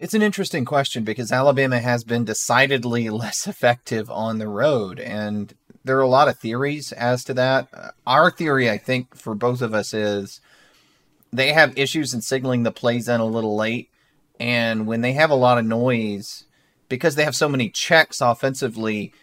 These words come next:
given the time it takes for them to get the play in and given the amount of time it takes for them to get to the offensive line, they're constantly snapping with six seconds or less on the clock.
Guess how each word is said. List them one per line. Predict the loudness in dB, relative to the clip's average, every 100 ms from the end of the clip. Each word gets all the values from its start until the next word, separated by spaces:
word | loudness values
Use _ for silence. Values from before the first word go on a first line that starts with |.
| _ _
given | 0 2 2
the | -2
time | -2 -2
it | -2
takes | -4 -4
for | -4
them | -2
to | -2
get | -6
the | -6
play | -2 0 0
in | -2
and | -4
given | -4 -2
the | -2
amount | -2 -2
of |
time | -4 -4
it | -4
takes | -8 -8
for | -6
them | -4
to |
get | -6
to | -6
the | -4
offensive | -2 -4 -6 -6
line, | -4 -4
they're | -6
constantly | -6 -4 -2 -4 -10 -8
snapping | -6 -6 -4 -6
with | -6
six | -10 -6
seconds | -6 -4 -6 -6
or |
less | -6 -8 -10
on | -14
the |
clock. | -8 2 2 2 -6